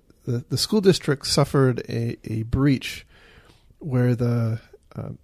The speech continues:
the direct deposit, uh, for, I think it was fifty-one, um, I S D employees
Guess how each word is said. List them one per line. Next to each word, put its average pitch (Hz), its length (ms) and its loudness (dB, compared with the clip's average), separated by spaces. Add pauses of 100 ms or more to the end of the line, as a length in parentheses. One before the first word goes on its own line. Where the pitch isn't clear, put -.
(120)
the 123 100 -8
direct 151 300 2
deposit, 139 600 0 (720)
uh, 90 100 -6
for, 120 340 -2
I 113 40 -4
think 190 200 -4
it - 20 -8
was 117 200 -2
fifty-one, 139 880 -2 (1200)
um, 117 320 -6
I 120 160 -4
S 127 160 -4
D 127 160 2
employees 127 560 0